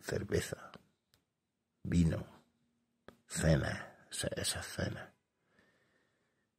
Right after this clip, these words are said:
Y yo con mi A X uno, mi C A noventa, mi A E setenta,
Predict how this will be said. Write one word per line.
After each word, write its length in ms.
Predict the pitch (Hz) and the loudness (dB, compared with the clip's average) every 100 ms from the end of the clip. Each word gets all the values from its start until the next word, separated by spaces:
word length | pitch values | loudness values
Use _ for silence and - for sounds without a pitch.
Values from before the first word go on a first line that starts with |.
| _ - | _ -12
Y 80 | |
yo 100 | - | -8
con 260 | - - - | -2 -2 0
mi 280 | - - - - | -2 -4 -6 -4
A 100 | - | 0
X 260 | 82 - - | 2 2 6
uno, 400 | 98 - - 87 - - _ _ _ - | 10 10 6 -2 -6 -20 _ _ _ -4
mi 120 | - | -4
C 180 | - 73 | 0 2
A 60 | |
noventa, 800 | 80 - 90 85 - 78 78 - _ _ _ _ | 2 6 8 8 6 -2 -4 -8 _ _ _ _
mi 160 | 78 73 | 2 4
A 160 | 76 - | 4 2
E 60 | |
setenta, 880 | - - - 85 80 80 - - | 0 -2 2 2 2 0 -10 -12